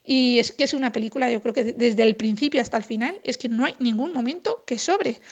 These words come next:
o que se haga aburrido. No, es que no hay nada, es un ritmo rápido, ágil, o sea,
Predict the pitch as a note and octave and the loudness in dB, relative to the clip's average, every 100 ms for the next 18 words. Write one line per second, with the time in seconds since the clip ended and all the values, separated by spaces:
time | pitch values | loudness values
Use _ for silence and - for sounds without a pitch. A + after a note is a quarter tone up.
0 | - B3 B3+ B3 B3+ E4+ C#4+ B3+ F4+ C4+ | -2 2 2 4 4 4 2 2 2 2
1 | - - A3+ G#3+ G#3 A#3+ G4 A#3 - E4+ | -2 -6 -2 2 2 0 -2 -4 -2 0
2 | B3+ B3+ E4+ A#3 E4 F4+ G#3+ - - B3 | 2 0 0 -2 -2 -2 -4 -6 -4 -2
3 | A3 C4+ A#3+ A3 - - - F#4 G4 F4 | 0 0 2 0 2 2 2 0 2 2
4 | F4+ F#4 F4+ C#4 B3 | 0 0 -2 0 -4